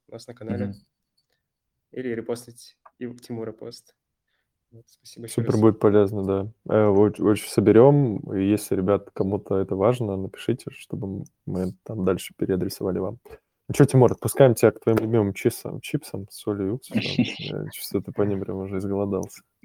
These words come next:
Speaker 4: Да,
Speaker 3: Спасибо
Speaker 4: да.
Speaker 3: огромное за
Speaker 4: Спасибо
Speaker 3: то, что
Speaker 4: большое.
Speaker 3: согласился и поотвечал.
Speaker 4: Да, спасибо вам.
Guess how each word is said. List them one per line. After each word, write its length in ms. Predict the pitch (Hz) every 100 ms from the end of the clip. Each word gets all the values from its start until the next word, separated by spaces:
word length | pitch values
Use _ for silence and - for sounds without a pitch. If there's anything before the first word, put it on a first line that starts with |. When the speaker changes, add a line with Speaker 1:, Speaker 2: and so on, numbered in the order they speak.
| _ - - - - _ _ _ -
Speaker 4:
Да, 120 | 202
Speaker 3:
Спасибо 260 | 208 143 113
Speaker 4:
да. 0 |
Speaker 3:
огромное 500 | 104 113 113 107 98
за 100 | 123
Speaker 4:
Спасибо 20 |
Speaker 3:
то, 140 | 107
что 400 | 98 101 101 101
Speaker 4:
большое. 0 |
Speaker 3:
согласился 920 | 98 92 101 - 131 131 - 104 98 - _ _ _ _ _
и 60 | -
поотвечал. 640 | - 98 113 - 101 101 - - _ _ _ - - - _ _ _ _ _ _ _ _ -
Speaker 4:
Да, 220 | - 113
спасибо 340 | - - 90 82
вам. 300 | 87 156